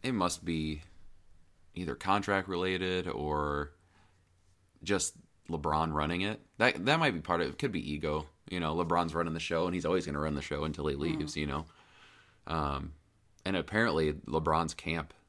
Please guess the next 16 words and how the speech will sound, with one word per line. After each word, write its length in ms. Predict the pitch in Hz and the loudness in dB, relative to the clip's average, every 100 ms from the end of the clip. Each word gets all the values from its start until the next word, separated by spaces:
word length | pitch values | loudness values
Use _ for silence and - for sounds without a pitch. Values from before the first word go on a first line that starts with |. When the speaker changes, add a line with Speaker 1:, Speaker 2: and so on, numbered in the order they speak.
| _ _ | _ _
Speaker 1:
is 160 | 82 82 | -4 -2
the 80 | |
one 180 | 78 73 | 0 0
who, 300 | 76 71 69 - - _ _ _ _ | 0 -2 -4 -12 -20 _ _ _ _
his 180 | 90 82 | -6 -4
people 500 | 95 90 78 69 73 | 0 0 0 -2 -2
released 380 | 82 78 78 - | -2 0 0 -2
this 220 | 73 - - | -6 -4 -6
out 180 | 73 | -6
there 220 | - 78 80 | -8 -12 -12
saying 300 | - 76 71 69 | -8 -6 -4 -4
that 180 | 60 - - - _ | -8 -10 -20 -20 _
Kyrie 280 | 90 82 78 | 2 4 4
wants 240 | 71 71 | 2 0
out. 320 | 71 69 - | 0 0 -4
So 240 | - 71 | -4 -2